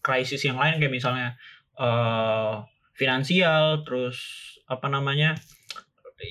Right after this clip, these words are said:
Kayak yang lu bilang tadi gitu, lu, eh, bekerja sesuai passion, tapi lu nggak dibayar, atau lu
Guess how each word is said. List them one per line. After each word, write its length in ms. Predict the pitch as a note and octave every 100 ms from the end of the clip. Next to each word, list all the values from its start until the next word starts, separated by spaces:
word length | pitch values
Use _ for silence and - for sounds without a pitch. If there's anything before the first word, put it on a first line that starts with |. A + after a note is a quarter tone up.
| -
Kayak 560 | C3 C3+ C3+ B2+ C3 -
yang 200 | C3+ C3+
lu 80 | C3+
bilang 240 | C3 B2+ B2
tadi 360 | D#3 E3 D#3+ C#3+
gitu, 360 | B2+ B2 B2 -
lu, 320 | D3 D#3+ D3+ - _ F3+
eh, 260 | - C#3 C3+ C3
bekerja 400 | B2+ B2 B2 B2
sesuai 320 | - B2+ B2+
passion, 560 | B2+ B2 C#3+ C#3 C3 - _ -
tapi 880 | C3+ C3 C3 C3 B2+ C3 C3 B2+ -
lu 640 | D3+ C3 B2+ B2+ B2+ B2 B2 B2+
nggak 160 | C3
dibayar, 400 | B2+ A#2+ A#2+ D3 D3+
atau 160 | D3+ C3
lu 160 | D#3